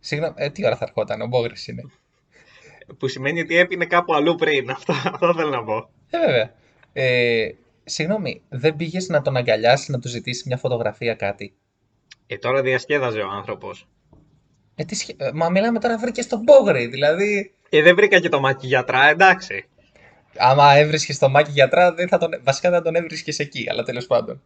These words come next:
Speaker 2: Έχουμε κάνει ανάλογη διαφήμιση σε προηγούμενη εκπομπή για πού θα τον έβρισκα τον Μάκη Γιατρά.
Speaker 1: Ε, και, ε, πάντως, δηλαδή, τι άλλο μένει; Ποιος άλλος πρέπει να σταματήσει τον μπάσκετ για να πούμε, «Α, τελε-, τέλος, δεν ξαναβλέπουμε μπάσκετ;»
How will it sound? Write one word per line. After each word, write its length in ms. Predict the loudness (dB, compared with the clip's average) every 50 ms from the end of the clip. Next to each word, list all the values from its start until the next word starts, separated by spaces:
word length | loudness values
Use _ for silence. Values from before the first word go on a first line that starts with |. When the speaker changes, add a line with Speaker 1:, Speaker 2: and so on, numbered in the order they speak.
| _ _ _ _ _ _ _ _ -20 _ _ _ -18 -18 -18 _ _ _ -2
Speaker 2:
Έχουμε 440 | 0 0 0 0 -4 -4 -2 0 0 0 0 0 0 0 0 0 -2 2
κάνει 640 | 2 2 2 0 -2 -4 -4 -4 -2 -2 -2 -2 -2
ανάλογη 480 | -4 -2 -2 -2 -2 -2 -4 -4 -4
διαφήμιση 960 | -2 -2 -2 -2 -2 -6 -6 -6 -8 -4 -4 -4 -4 -4 -6 -8 -8 -8 -8 -8
σε 100 | -10 -8
προηγούμενη 380 | -6 -4 -4 -4 -4 -8 -10 -10
εκπομπή 300 | -12 -12 -8 -6 -6 -6
για 160 | -6 -8 -8
πού 180 | -6 -8 -6
θα 140 | -4 -4 -4
τον 200 | -4 -4 -6 -4
έβρισκα 380 | -6 -6 -6 -6 -10 -10 -12 -12
τον 100 | -14 -12
Μάκη 220 | -8 -8 -8 -8 -10
Γιατρά. 400 | -14 -16 -16 -14 -14 -18 -18 -18 _ _ _ _ _ _ _ _ -20 -20 -20 -20 -20 -18 _
Speaker 1:
Ε, 440 | -4 -2 0 2 2 0 0 -2 -4
και, 200 | -6 -6 -4 -2 -2 0 -2 -2 -6 -10 _
ε, 140 | -14 -14 -12 -14 -14 -20 -20 -20 _ -20 _ _ 0
πάντως, 460 | 2 2 2 2 -4 -4 -14 -18 _ _ _ -16 -12
δηλαδή, 360 | -6 -2 0 0 0 -2 -4
τι 120 | 0 2
άλλο 200 | 2 4 4 4
μένει; 240 | 4 4 2 0 -2
Ποιος 240 | -2 -4 -4 -2 0
άλλος 220 | -2 -2 -2 -2
πρέπει 220 | 0 0 0 0 -2
να 60 | -6
σταματήσει 420 | -4 -4 -2 -2 -2 -4 -4 -8
τον 80 | -6 0
μπάσκετ 300 | 0 0 0 0 -4 -6
για 80 | -4 -2
να 120 | -4 -4
πούμε, 220 | -4 -2 0 2
«Α, 160 | 2 2 2 0
τελε-, 240 | -4 -6 -6 -6 -6 _
τέλος, 300 | 4 6 6 6 4 0
δεν 120 | -2 -4 -2
ξαναβλέπουμε 600 | 0 0 0 0 0 -2 -4 -4 -4 -6 -10 -6
μπάσκετ;» 380 | -4 -4 -4 -4 -6 -14 -18